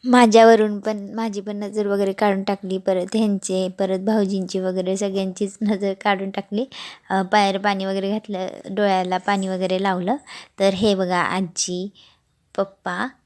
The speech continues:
भाऊजी, दादा हे सगळेजण येऊन बसले ती चर्चा आणि आम्ही दोघे इथे बसलेलो. तर गेलो, तर मी पहिल्यांदा गेल्या गेल्या आमच्या,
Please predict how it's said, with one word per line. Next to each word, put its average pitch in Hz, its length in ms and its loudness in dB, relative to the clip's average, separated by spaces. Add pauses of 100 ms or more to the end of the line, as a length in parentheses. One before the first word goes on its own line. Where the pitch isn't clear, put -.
(240)
भाऊजी, 185 540 0
दादा 180 300 -2
हे 180 200 -6
सगळेजण 208 600 2
येऊन 240 240 -2
बसले 247 320 2
ती 190 140 -6
चर्चा 190 400 -4
आणि 185 200 -2
आम्ही 190 200 0
दोघे 190 200 0
इथे 180 200 -4
बसलेलो. 190 500 -2 (540)
तर 190 120 4 (240)
गेलो, 214 340 0 (520)
तर 196 220 0
मी 220 220 -2
पहिल्यांदा 214 420 0
गेल्या 214 320 0
गेल्या 202 260 2
आमच्या, 208 400 -2